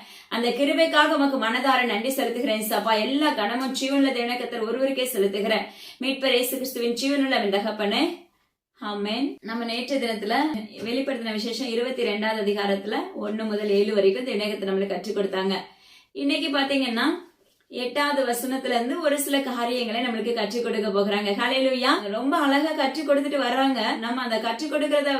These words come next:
வச்சுட்டு நம்ம என்ன செய்யணும்? அதன்படி நடந்-, நடக்க தேவனாகிய கர்த்தரிடத்துல நம்ம கிருபை கேட்க வேண்டும். ஹல்லேலூயா.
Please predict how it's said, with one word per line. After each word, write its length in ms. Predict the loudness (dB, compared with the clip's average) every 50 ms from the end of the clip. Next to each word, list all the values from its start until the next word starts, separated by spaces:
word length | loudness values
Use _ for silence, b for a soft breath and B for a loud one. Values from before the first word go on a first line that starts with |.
| -2
வச்சுட்டு 360 | -2 -4 -4 -4 -6 -6 -4 -4
நம்ம 220 | -2 -2 -4 -4
என்ன 140 | -4 -2 -2
செய்யணும்? 340 | -2 0 0 0 0 0 0
அதன்படி 340 | -2 -2 -4 -4 -4 -4
நடந்-, 420 | -2 -2 -2 -2 0 0 0 -2 -4
நடக்க 640 | -4 -4 -4 -2 -2 -4 -4 -2 0 0 2 0 0 -2 B B B B B B B B B -8 -4
தேவனாகிய 420 | -2 0 0 0 0 0 0 0
கர்த்தரிடத்துல 460 | 0 0 0 -2 -2 -2 -2 0 -2 0
நம்ம 180 | 0 0 -2
கிருபை 400 | -2 -2 -2 0 0 0 0 2
கேட்க 300 | 2 2 2 2 4 4
வேண்டும். 400 | 4 4 4 4 2 2 0 0
ஹல்லேலூயா. 480 | 0 2 2 2 2 2 2 2 4